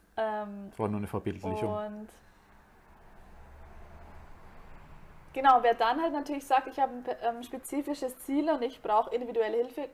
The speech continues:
Speaker 1: ist eins zu eins, äh, das Beste und schn-, effizienteste und, und qualitativ hochwertigste, was man tun kann.
Speaker 2: Ja, das kann natürlich dann so eine Mitgliedschaft nicht abdecken. Da geht's erst um generische Informationen, wo möglichst viele Menschen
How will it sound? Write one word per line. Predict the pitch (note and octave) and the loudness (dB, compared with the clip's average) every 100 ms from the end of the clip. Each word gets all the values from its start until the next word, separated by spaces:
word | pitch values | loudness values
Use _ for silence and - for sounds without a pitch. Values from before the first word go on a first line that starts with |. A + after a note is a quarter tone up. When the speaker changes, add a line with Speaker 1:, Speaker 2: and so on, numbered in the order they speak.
| - - - _ _ _ | -14 -20 -20 _ _ _
Speaker 1:
ist | A#3+ A#3+ - | -6 -6 -2
eins | A3 - | -2 -2
zu | - | -2
eins, | G#3 A3 B3+ - - _ _ _ _ _ - | -2 -2 -8 -14 -20 _ _ _ _ _ -2
äh, | G#3+ G#3+ | 4 4
das | A3 - - | 4 -2 -4
Beste | G#3 G#3+ B3+ A#3 | -2 0 2 2
und | A3 A3 | -2 -12
schn-, | - A3 - | -14 -16 -4
effizienteste | A#3 A#3+ C#4 - B3+ C4+ C4+ - | 0 0 -2 0 0 0 -8 -4
und, | B3 A#3 - | -4 -6 -14
und | A3+ G#3 - - - - | -16 -16 -20 -20 -20 -10
qualitativ | - B3+ C4 B3+ A#3+ - | 2 4 4 0 -2 2
hochwertigste, | B3 B3 A#3 A#3 A#3 - G#3+ | 2 4 2 4 -2 -4 -6
was | G#3 G#3+ | -6 -6
man | G#3+ | -10
tun | - G#3+ G#2+ | -8 -10 -10
kann. | A3+ G#3 A2 | -10 -4 0
Speaker 2:
Ja, | G2 G2 | 0 0
das | A#2 - | -2 2
kann | C#3 | 4
natürlich | C3 B2 B2+ A2+ | 4 4 2 2
dann | A#2 A2 | 2 2
so | A#2 | 0
eine | G#2+ | 0
Mitgliedschaft | A2 A2 G#2+ A#2 A2 G#2+ - | 0 -2 -4 -4 -2 -4 -4
nicht | G2 F#2+ | -8 -6
abdecken. | - A2+ G2 G2+ | -4 -4 -4 -2
Da | A2 G#2+ - - | -2 -2 -4 -2
geht's | A2+ | -2
erst | A#2+ A2 | -2 -4
um | A2 | -4
generische | G#2+ B2 E3 E3 F3 | -2 0 0 0 -2
Informationen, | E3 D#3 D3+ - D#3+ D3+ C#3+ | -2 -2 -4 -4 -2 -2 -2
wo | A#2+ | -2
möglichst | A#2 A2+ A2 - | -2 -4 -6 -6
viele | E3 D#3 | -2 -2
Menschen | D3+ D3 D#3 | -2 -2 -2